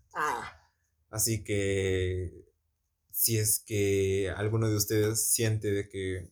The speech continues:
Speaker 2: ha probado algo rico en el pasado y va a ser mejor ahora,
Speaker 1: No lo hagan.
Speaker 2: es una,
Speaker 1: Quédense,
Speaker 2: es una muy mala
Speaker 1: quédense
Speaker 2: idea.
Speaker 1: con ese bonito recuerdo que tenían como, como yo cuando vi esa película. Que,
Speaker 2: Que
Speaker 1: dicho sea de paso, si no la han visto, véanla. Y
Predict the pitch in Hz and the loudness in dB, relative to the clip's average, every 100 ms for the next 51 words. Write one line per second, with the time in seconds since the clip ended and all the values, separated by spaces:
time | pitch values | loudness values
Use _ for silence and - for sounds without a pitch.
0 | - 110 107 101 98 98 98 104 113 110 | -18 -10 -6 -2 0 -2 -2 -2 -2 -2
1 | 101 101 104 104 113 107 107 - _ _ | -2 -2 -4 -2 0 2 -2 -6 _ _
2 | _ _ _ _ _ _ - 107 101 117 | _ _ _ _ _ _ -8 -4 0 2
3 | 110 107 151 151 151 139 120 180 - _ | 2 6 6 8 8 6 4 -2 -12 _
4 | _ 147 170 139 123 117 110 - 185 147 | _ -4 -2 0 -2 -4 -8 -2 2 4
5 | 120 123 - 110 123 135 104 98 208 214 | 4 4 4 4 4 4 2 6 8 10
6 | 180 180 165 151 147 135 139 135 127 120 | 8 0 -2 -4 -4 -4 -6 -6 -6 -8
7 | - 127 123 123 - 110 123 123 127 120 | -4 -4 -2 -4 -8 -10 -8 -6 -6 -6
8 | 120 120 - 120 120 135 127 113 110 113 | -6 -8 -10 -12 -4 -4 -4 -8 -6 -6
9 | 117 101 107 110 117 110 117 - _ _ | -8 -8 -8 -8 -10 -10 -10 -12 _ _
10 | - 127 110 101 160 147 143 139 143 131 | 0 2 4 2 0 0 -2 -2 -2 -4
11 | 131 147 139 127 131 131 113 110 110 113 | -4 -4 -4 -6 -6 -6 -6 -6 -10 -12
12 | _ _ _ _ - 285 | _ _ _ _ -18 -18